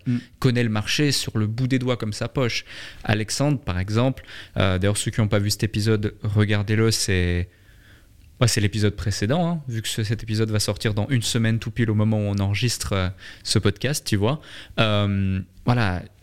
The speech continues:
Speaker 2: avant, avant de venir à Dubaï faire de l'immobilier, il connaissait déjà le marché, il connaissait l'immobilier, il en a fait à Londres, il en a fait à New York, il en a fait à Paris,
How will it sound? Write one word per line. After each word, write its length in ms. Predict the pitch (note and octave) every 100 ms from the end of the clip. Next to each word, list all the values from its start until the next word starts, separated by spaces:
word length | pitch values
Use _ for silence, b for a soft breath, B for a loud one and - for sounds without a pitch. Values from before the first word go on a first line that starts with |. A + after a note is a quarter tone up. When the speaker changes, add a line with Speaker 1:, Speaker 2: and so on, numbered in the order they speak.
| -
Speaker 2:
avant, 280 | G#2 G#2+ G#2
avant 320 | - B2 C3+ C3+
de 80 |
venir 220 | B2 A#2+ A2+
à 60 |
Dubaï 240 | B2 A#2+ A#2+
faire 180 | A#2+
de 80 | G#2+
l'immobilier, 800 | G#2+ G#2+ G#2 G#2 G#2+ C3 C3+ - -
il 140 | A#2 -
connaissait 500 | C#3+ B2 A#2 - A#2
déjà 300 | A2 G#2 G2
le 60 |
marché, 540 | F#2 F#2+ - C#3 C#3+ -
il 100 | C#3+
connaissait 520 | - C3 A#2+ - B2
l'immobilier, 760 | G#2+ G#2+ G2 G2 A2 C3 C#3+ -
il 100 | D3
en 120 | B2+ A2
a 80 |
fait 140 | G#2+ F#2+
à 100 | G2+
Londres, 360 | C#3+ D3 C3+ -
il 140 | A#2+
en 100 | A2+
a 60 | G#2
fait 160 | - G2
à 40 |
New 80 | G2
York, 340 | B2 C#3 - -
il 140 | A#2
en 100 | G#2+
a 100 | G2+
fait 320 | - A2 G2+ -
à 160 | B2
Paris, 440 | G2 G#2 B2 D3